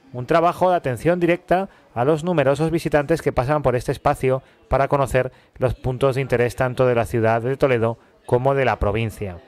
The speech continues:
Tras un breve periodo de adaptación a esta labor, ha conseguido desempeñarla con soltura y habilidad, según su apoyo directo en el puesto de trabajo, Eloy Maestre. Además, Aitor también se ha encargado de apuntar en el registro el lugar de procedencia de los visitantes,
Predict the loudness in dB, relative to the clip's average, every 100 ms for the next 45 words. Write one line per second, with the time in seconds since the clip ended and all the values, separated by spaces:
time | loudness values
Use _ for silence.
0 | -20 _ -10 -6 -4 -4 0 2 2 2
1 | 2 2 2 0 -2 -6 -4 -4 0 2
2 | 2 2 -2 -12 _ -4 0 0 2 2
3 | 4 2 2 -2 0 0 2 0 0 -2
4 | 0 -2 2 2 2 2 2 2 2 0
5 | -6 -20 -20 -14 -8 -2 0 0 0 2
6 | 2 2 2 0 0 -2 0 -2 0 -2
7 | 0 0 0 -2 -4 -6 _ -8 -2 -2
8 | -2 -4 -4 -6 -8 -14 -16 _ _ _
9 | -10 -6 0 0 -2 -6 _ _ _ -12
10 | -2 0 0 0 -2 -2 -4 -2 -2 2
11 | 2 2 0 -2 0 0 0 -8 -20 _
12 | -10 -6 -4 -4 -4 -6 0 0 0 0
13 | 0 0 -2 -2 -2 -6 -4 -4 -2 -4
14 | -4 -6 0 -2 0 -4 -4